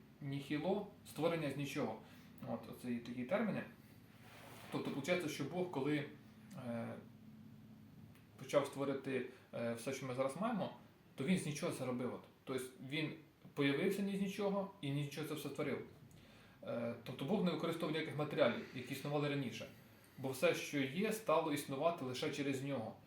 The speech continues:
Е, тобто виходить, що і Бог, напевно, був оцим,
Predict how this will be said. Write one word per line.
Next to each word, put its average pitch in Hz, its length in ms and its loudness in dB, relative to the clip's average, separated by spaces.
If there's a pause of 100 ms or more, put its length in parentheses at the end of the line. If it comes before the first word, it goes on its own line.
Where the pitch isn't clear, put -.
(380)
Е, 113 380 -2 (560)
тобто 143 260 0
виходить, 156 260 2
що 156 320 2 (280)
і 139 80 0
Бог, 123 240 0
напевно, 151 320 0
був 156 180 -2
оцим, 143 280 0